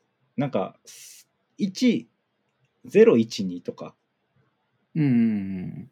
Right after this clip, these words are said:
Speaker 1: とかだと、ゼロやっぱ人間の心理的にゼロがつけづらい。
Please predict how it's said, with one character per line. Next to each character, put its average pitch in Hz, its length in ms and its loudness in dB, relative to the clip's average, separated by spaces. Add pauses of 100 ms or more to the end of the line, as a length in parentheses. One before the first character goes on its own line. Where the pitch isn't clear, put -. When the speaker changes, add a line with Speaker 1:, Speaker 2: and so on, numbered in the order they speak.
Speaker 1:
と - 100 -14
か 127 160 0
だ 107 140 -2
と、 117 380 2 (180)
ゼ 170 140 -2
ロ 190 100 4
や 107 100 4
っ - 80 -10
ぱ 107 200 -2
人 127 260 0
間 143 160 -2
の 135 80 -2
心 135 220 -4
理 131 120 -4
的 127 180 -4
に 123 160 2
ゼ 131 140 2
ロ 156 120 2
が 98 100 -4
つ - 120 -20
け 107 120 -8
づ 92 180 -10
ら 90 80 -10
い。 85 100 -16